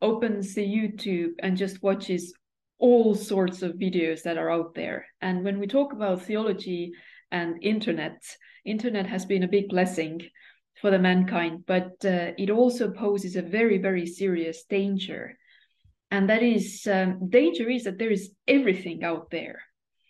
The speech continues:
So from the channel of, through the channel of internet, you can access very good, sound biblical teaching, but you can also find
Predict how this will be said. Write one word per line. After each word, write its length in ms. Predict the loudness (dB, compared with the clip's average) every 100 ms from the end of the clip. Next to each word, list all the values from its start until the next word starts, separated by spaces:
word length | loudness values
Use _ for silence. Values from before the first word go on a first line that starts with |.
| _ _ -10
So 520 | -4 0 2 0 -2 -8 _ _ _
from 480 | -4 -2 0 0 0
the 400 | -2 0 -2 -4 -12 _ _ _
channel 500 | -8 -4 -2 2 2 2 -4
of, 540 | -6 -10 _ _ _ -8
through 180 | -6 -6
the 120 | -8
channel 420 | -6 -4 -4 -4
of 140 | -6 -4
internet, 600 | -4 -2 -6 -8 -10 -14 -20 _ _ _ _ _ _ _ _ _ _ _
you 180 | -4 -2
can 420 | -2 -4 -4 -4 -6
access 580 | -8 -2 0 0 -4
very 520 | -8 -2 2 4 2 0
good, 540 | -2 0 0 -2 -10
sound 880 | -20 -8 -2 0 0 0 -4 -8 -14 -14 -6
biblical 600 | -2 0 -2 -2 -6 -6
teaching, 640 | -8 -8 -8 -12 -14 -16 -20 _ _ _ -20 -20 _
but 140 | -4 -2
you 100 | 0
can 160 | 2
also 640 | 4 4 2 -2 -2 0 -2
find 640 | 0 0 0 0 -2 -4